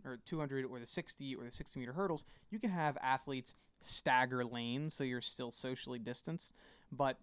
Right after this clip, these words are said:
you can't do that in the mile. What, you're gonna <laughs> have everyone stay in one lane for the mile? How's that gonna happen? Uh, well, this is because everyone before the competition is gonna have to test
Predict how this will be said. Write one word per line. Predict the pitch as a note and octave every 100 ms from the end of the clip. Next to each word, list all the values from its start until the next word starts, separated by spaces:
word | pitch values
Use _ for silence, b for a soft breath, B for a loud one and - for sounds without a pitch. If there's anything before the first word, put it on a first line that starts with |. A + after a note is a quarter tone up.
| -
you | C#3
can't | C3+ F#3 D#3+
do | C3+ D#3
that | C#3 B2 B2
in | B2+
the | B2
mile. | A#2+ C3+ B2 A#2
What, | A#2 B2 -
you're | B2+
gonna | C#3
<laughs> | - E3+
have | C#3
everyone | C3+ C#3 C#3 C3+
stay | B2 - - D3 C#3
in | C#3 C3 B2
one | C3 B2+ A#2
lane | B2 C3 D#3 D#3
for | C#3+
the | A#2+
mile? | A2 A2 B2+ D#3+ B B B D#3+ - -
How's | - C#3+ D#3+
that | C#3+ C#3
gonna | B2+ B2+
happen? | C#3+ C3+ G2 F2+ B B B
Uh, | A#2+ A#2+ A#2 A2+
well, | B2+ F3 D3+ C#3
this | C3 C3 C3
is | B2
because | B2+ B2 B2+ A#2+ B2+
everyone | D3+ D#3+ D#3 D3+
before | C#3 - C#3+ C#3 C#3 C#3
the | B2+ B2 -
competition | A#2+ A2+ - F3+ - D#3
is | C#3
gonna | C3+ C3
have | B2 -
to | -
test | - F#3 -